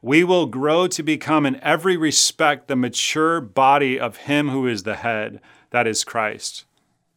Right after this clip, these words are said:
I think we can do this. I really do. All right, let me pray for you, and then Michaela and the team will lead us in a closing song.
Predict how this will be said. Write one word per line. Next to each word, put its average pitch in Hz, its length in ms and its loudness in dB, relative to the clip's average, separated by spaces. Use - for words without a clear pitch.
I 123 80 2
think 139 140 2
we 135 80 0
can 131 120 0
do 113 120 -2
this. - 400 -10
I 110 60 -2
really 117 240 0
do. 101 260 -8
All 123 60 2
right, 120 80 4
let 131 100 4
me 139 100 4
pray 135 200 0
for 131 140 -2
you, 127 340 2
and 120 140 -4
then 117 100 -2
Michaela 120 560 -2
and 110 140 -8
the 107 40 -8
team 113 200 -8
will 110 80 -6
lead 107 160 -6
us 107 160 -8
in 107 60 -10
a 101 40 -10
closing 101 320 -12
song. 98 380 -10